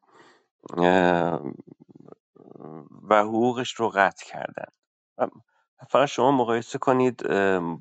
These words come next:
با، اه، با زمان شاه. م،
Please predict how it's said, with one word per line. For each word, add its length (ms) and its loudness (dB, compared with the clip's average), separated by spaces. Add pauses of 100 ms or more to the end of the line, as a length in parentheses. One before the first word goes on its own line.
با، 300 4 (260)
اه، 460 0 (460)
با 100 4
زمان 400 4
شاه. 520 2 (800)
م، 260 0